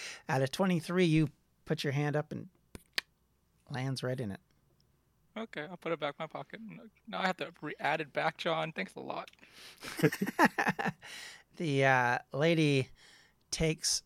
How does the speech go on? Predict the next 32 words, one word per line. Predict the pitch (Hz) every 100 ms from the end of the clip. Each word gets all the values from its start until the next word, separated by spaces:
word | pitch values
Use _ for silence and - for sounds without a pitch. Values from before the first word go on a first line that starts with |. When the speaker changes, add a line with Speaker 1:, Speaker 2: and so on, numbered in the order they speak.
| -
Speaker 1:
her | 156 127
sword | - - 147 139 131 117 - 123
and, | 117 110 107 107 104
um, | 110 104 104 104 - _ _
you | 120 117
see | - 139 120
her | 120 120 110 - - - - _ -
pull | - 143 135
out | 123 127 -
this | 110 -
cloth | - - 117 127 113 - -
that | - - -
she | - 110
has | 110 113 107 104 104 -
on | 127
her | 104
hip, | 104 - 117 _ -
and | 120
she | - -
just | 107 - 190 _ _ _
wipes | 123 123 - -
the | 104
blood | - 104 120 113
from | - 117 107
it. | 120 _ _ - - - - _
And, | - 113 110 110 101
uh, | 107 - -
as | - 220 233
it | 214 _ _ _ _ -
does, | 156 127 117 131 - - 143
um, | 135 139 135 139 - - _ _ _ _ _ _ _ _ - _ _ _ _ _
hmm. | - 143 107